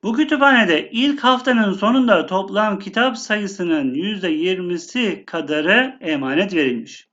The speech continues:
Bu hafta içinde bu kitaplardan kütü-, e, kütüphaneye iade edilen olmamıştır.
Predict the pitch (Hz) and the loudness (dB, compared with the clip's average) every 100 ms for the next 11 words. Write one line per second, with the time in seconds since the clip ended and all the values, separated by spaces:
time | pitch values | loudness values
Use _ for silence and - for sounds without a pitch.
0 | _ - - - _ 185 285 262 240 196 | _ -20 -20 -20 _ -2 2 4 4 2
1 | 202 175 170 160 143 120 113 101 117 123 | -2 -2 0 -2 0 -2 -6 -10 -18 -10
2 | 202 262 226 247 214 190 165 135 113 117 | -6 -6 -4 -2 -2 0 0 -2 -4 -6
3 | - _ _ _ _ _ - 190 233 202 | -8 _ _ _ _ _ -20 -20 -12 -4
4 | 170 165 190 214 214 220 226 233 196 202 | -4 -4 -6 0 2 4 2 0 0 2
5 | 202 202 196 165 156 196 226 - _ 226 | 2 2 0 2 2 0 -6 -16 _ 2
6 | 254 277 269 226 175 143 - - - | 4 4 4 4 4 2 -2 -14 -16